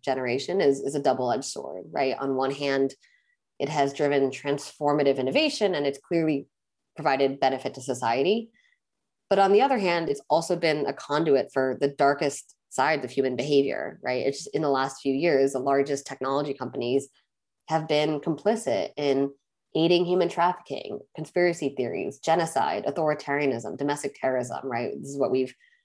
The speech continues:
been kind of coming, having a reckoning with in just these last few months. And, you know, while I think employee whistleblowing and, you know, calls for federal regulation and, you know, forming oversight bodies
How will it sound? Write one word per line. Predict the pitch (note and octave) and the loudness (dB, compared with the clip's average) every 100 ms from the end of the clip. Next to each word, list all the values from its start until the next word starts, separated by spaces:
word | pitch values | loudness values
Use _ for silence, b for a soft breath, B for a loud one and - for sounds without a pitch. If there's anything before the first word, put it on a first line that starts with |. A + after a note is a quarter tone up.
| _ - | _ -4
been | C3 B2+ A#2 | 0 0 -2
kind | - C#3+ | -4 -4
of | |
coming, | C#3 C#3 B2+ - - _ | 0 0 0 -2 -10 _
having | D#3+ D3+ | -4 0
a | C3+ | 2
reckoning | C#3 D3 C#3 B2 | 2 0 -2 -2
with | B2 | -4
in | C3 B2+ - | -4 -6 -6
just | C#3 - | -6 -4
these | C3 | -4
last | C3 B2 B2+ - _ _ _ _ | -2 -2 -4 -12 _ _ _ _
few | - B2 | -2 0
months. | B2+ - - - - | 0 -4 -10 -12 -10
And, | - C#3+ C#3 C#3 C#3 - _ _ _ - | -2 2 4 4 2 -6 _ _ _ -4
you | |
know, | D3 C3 | 0 2
while | B2+ C3+ D3+ D3+ C#3+ | 2 2 2 4 4
I | C3+ | 2
think | C#3 C#3+ C#3+ C#3+ _ _ _ _ | 2 2 2 -2 _ _ _ _
employee | C#3+ D3 E3+ D#3 | -6 0 2 4
whistleblowing | E3+ A3 A3+ F#3+ E3+ D#3+ C#3+ C#3 | 4 4 2 4 2 2 2 0
and, | C3+ C#3 C3+ | 0 -2 -2
you | C#3 | -2
know, | C3 | -2
calls | - D#3+ D#3 | -2 2 2
for | E3 | 0
federal | D3 C#3+ C#3+ | -2 0 2
regulation | C#3 C#3+ C#3+ C#3+ C#3 C#3 C3+ | 2 2 2 0 -2 -4 -2
and, | C3 C3 - _ _ _ - | -2 -4 -10 _ _ _ -4
you | |
know, | C3+ | -2
forming | C3 D3 C#3+ C#3 C#3 C3+ B2+ - _ | -2 0 2 4 4 2 0 -6 _
oversight | D3 E3+ E3+ C3+ B2+ | 0 2 2 2 0
bodies | B2+ B2+ B2+ C3 | 0 2 2 0